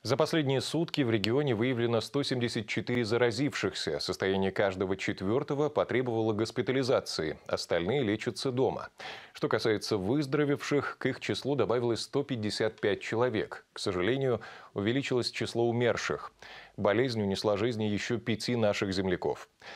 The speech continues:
В статистике по вакцинации от коронавирусной инфекции на сегодня более одиннадцати с половиной тысяч белгородцев, привитых первым компонентом. Тысяча четыреста девяносто пять человек прошли полный цикл вакцинации, еще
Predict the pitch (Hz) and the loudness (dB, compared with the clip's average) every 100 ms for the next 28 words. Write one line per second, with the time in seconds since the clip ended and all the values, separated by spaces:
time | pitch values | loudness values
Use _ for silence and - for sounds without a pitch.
0 | - - 139 135 175 156 135 143 127 127 | -14 -2 0 2 0 0 0 2 2 0
1 | - 123 135 131 - 127 110 120 113 110 | -2 2 2 2 2 2 4 4 4 4
2 | 110 104 110 104 113 104 - 104 98 110 | 2 2 0 2 2 0 0 0 2 2
3 | 123 135 104 123 123 110 - 113 95 117 | 2 2 2 2 4 2 2 0 2 0
4 | 147 - - 120 - 107 101 113 123 104 | 0 0 0 0 0 4 4 4 2 0
5 | 113 110 92 101 92 90 120 143 127 - | 0 -2 -2 0 2 4 2 2 -4 -2
6 | 95 113 127 113 - 117 107 107 110 127 | -2 -2 -2 -6 -2 2 2 2 2 0
7 | 120 139 139 90 71 - - - - - | 2 2 4 2 0 -8 -12 -14 -14 -16
8 | - 151 139 123 - 110 101 - - 107 | -4 -2 0 -2 2 4 4 0 -4 0
9 | 117 - 113 101 107 - 107 139 156 - | 0 -2 -2 0 0 0 0 2 0 0
10 | 135 139 131 127 - 95 - 117 135 - | 2 4 4 0 2 2 4 0 0 -2
11 | - 135 139 131 - 127 107 113 101 - | 0 2 2 0 2 0 0 0 0 0
12 | 113 92 - - 65 78 92 - 135 | 0 2 0 -4 -4 -2 -4 0 0